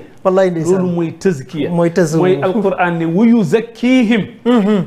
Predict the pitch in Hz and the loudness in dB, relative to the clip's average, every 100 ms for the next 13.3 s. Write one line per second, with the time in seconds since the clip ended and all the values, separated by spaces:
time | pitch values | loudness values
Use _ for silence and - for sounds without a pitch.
0 | - 269 359 269 208 254 - 247 254 294 | -2 0 0 0 0 -2 0 -2 0 2
1 | 262 269 285 269 - - - 247 175 185 | 2 2 0 -4 -4 -6 -4 -6 -6 -4
2 | 247 302 - 294 262 - 208 165 127 - | -4 -4 -2 0 0 -4 -8 -6 -6 -8
3 | 190 165 156 156 156 156 160 143 170 294 | -8 -6 -4 -4 -4 -4 -4 -2 0 0
4 | 302 - 277 311 - - 302 311 302 403 | -2 -4 -6 -6 -8 -4 0 0 -2 -4
5 | - 277 226 233 320 - - - - 180 | -4 -4 0 0 0 -4 -20 -18 -4 -2
6 | 170 165 285 262 - - 262 285 277 285 | -2 -2 -2 -2 -6 -8 -4 -4 -2 -4
7 | 285 285 277 269 233 240 330 - - - | -4 -6 -6 -4 0 0 0 -4 -10 -2
8 | 202 165 208 294 214 247 196 220 262 262 | -2 0 0 0 2 0 0 0 0 -2
9 | - 254 269 240 262 240 254 247 - - | -4 0 0 0 -2 -2 -2 -4 -4 -4
10 | 247 254 277 254 247 160 240 196 262 247 | -2 -2 0 0 2 2 2 2 4 4
11 | 339 - 247 269 277 240 247 233 240 196 | 2 0 -2 0 0 0 0 0 0 2
12 | 226 294 285 269 269 262 254 285 262 269 | 2 2 0 0 0 -2 -2 -2 -2 -2
13 | 269 269 | -2 -2